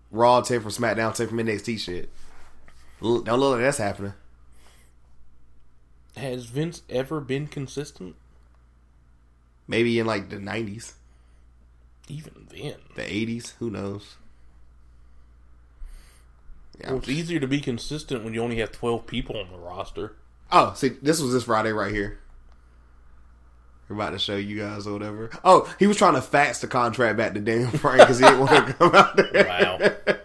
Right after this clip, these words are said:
Speaker 1: <laughs> And then, and then all this shit happened, and it got really crazy, like. So, yeah, the Fiend's holding the strap
Speaker 2: You know what
Speaker 1: and
Speaker 2: pisses me off?
Speaker 1: What?
Speaker 2: They're showing this now. They're gonna show it again before
Speaker 1: Oh, yeah.
Speaker 2: that match.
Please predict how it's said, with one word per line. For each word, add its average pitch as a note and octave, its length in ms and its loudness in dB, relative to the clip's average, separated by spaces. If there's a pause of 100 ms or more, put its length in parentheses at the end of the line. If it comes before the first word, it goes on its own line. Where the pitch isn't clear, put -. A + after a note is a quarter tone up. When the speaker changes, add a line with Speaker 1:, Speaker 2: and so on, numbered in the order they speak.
(460)
Speaker 1:
<laughs> F3 80 8 (440)
And F3 180 6
then, F3 220 6 (520)
and C3+ 160 6
then D#3 160 8
all C#3+ 180 8
this D3 220 2
shit B2+ 160 2
happened, B2+ 440 0
and A2+ 140 -4
it A2+ 140 0
got G#2 240 -2
really A#2+ 300 2
crazy, G#2+ 440 -2
like. G2+ 380 -4 (2500)
So, - 120 -8
yeah, A2 140 2
the G2+ 40 -6
Fiend's D3 340 0
holding C3 260 2
the B2+ 60 -2
strap A2+ 560 0
Speaker 2:
You - 40 0
know D4 120 4
what - 80 4
Speaker 1:
and G2 140 -6
Speaker 2:
pisses D3+ 280 -6
me D3 200 -4
off? A#2 200 -2 (180)
Speaker 1:
What? F#2 240 -6
Speaker 2:
They're G#3 100 6
showing F#3 420 2
this F3 180 -4
now. C3 320 -2 (240)
They're F3+ 100 -6
gonna C#4 160 2
show F#3 320 6
it - 120 2
again D#3 460 2
before - 180 0
Speaker 1:
Oh, - 40 6
yeah. B2+ 120 6
Speaker 2:
that A#2+ 120 0
match. B2 340 -4